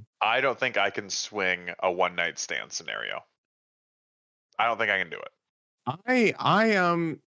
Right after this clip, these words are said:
Speaker 2: I, to be, to be honest, I don't have a lot of friends who do, like, one-night stands. I also, I think I might have been hardwired to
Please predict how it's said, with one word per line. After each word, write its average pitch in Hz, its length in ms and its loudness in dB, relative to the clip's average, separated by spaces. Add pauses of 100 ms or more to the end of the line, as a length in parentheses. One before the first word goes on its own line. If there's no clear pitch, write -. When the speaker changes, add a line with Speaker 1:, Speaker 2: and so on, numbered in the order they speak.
(280)
Speaker 2:
I, 147 120 0 (320)
to 175 120 -2
be, 170 140 2
to 165 200 -6
be 165 180 4
honest, 131 300 2
I 110 80 2
don't 131 180 0
have 123 160 2
a 120 40 2
lot 107 240 4
of 98 80 -4
friends 98 300 -2
who 104 100 -2
do, 107 580 4 (760)
like, 131 180 2
one-night 135 280 2
stands. 139 340 -2 (100)
I 123 200 4
also, 120 640 4
I 110 140 2
think 113 440 -2 (520)
I 113 140 4
might 117 260 4
have 117 100 4
been 104 160 2
hardwired 101 640 2
to 95 320 -2